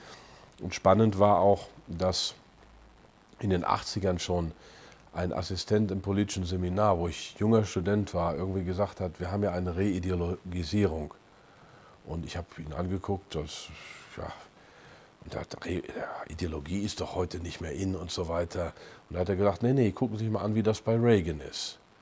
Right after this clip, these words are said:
Der, der bringt Emotionen und Ideologie wieder rein." Und da war mir klar, ja, also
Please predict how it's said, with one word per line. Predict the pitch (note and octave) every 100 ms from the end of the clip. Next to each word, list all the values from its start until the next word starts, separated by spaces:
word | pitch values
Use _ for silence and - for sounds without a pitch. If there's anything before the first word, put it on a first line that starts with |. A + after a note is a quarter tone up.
| - - _ -
Der, | D#2+ - - -
der | F2
bringt | D#2+ F2+ G#2+ -
Emotionen | G2 G2+ - G2 G#2 A#2
und | A2+
Ideologie | G#2 A2 G#2+ G#2+ G#2 G#2+
wieder | F2+ E2 D#2
rein." | D#2+ - - - - - - - - -
Und | E2
da | D#2+
war | D#2+
mir | G#2 G#2+
klar, | E2 F2 A2+
ja, | G2+ D#2 D#2+
also | F#2+ A2 E2 G2+ G2+